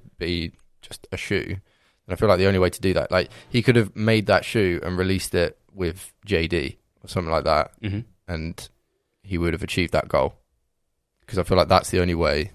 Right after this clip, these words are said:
Speaker 1: That's like what New Balance have done with the five fifties. Like,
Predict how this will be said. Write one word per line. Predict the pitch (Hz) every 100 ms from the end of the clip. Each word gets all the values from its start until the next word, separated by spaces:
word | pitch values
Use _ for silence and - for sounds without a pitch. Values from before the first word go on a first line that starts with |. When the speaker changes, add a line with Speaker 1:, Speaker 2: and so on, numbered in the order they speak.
| _
Speaker 1:
That's | - 123
like | 117
what | 113 104
New | 120
Balance | 98 80 -
have | 87
done | 82 82
with | 80
the | -
five | 87 82
fifties. | 90 82 - - - _ _ _ _ _ -
Like, | 80 - -